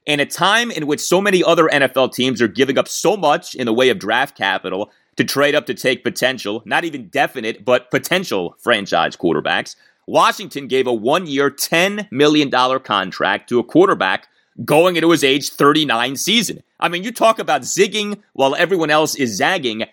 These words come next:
That's exactly what Washington has done this offseason, but doing this to me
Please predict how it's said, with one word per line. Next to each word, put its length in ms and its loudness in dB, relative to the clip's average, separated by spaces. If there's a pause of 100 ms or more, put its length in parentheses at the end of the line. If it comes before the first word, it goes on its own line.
(120)
That's 180 0
exactly 600 -6 (160)
what 160 -8
Washington 560 -2
has 100 -4
done 220 2
this 180 -2
offseason, 640 0 (220)
but 280 0
doing 280 -2
this 200 0
to 120 -2
me 340 0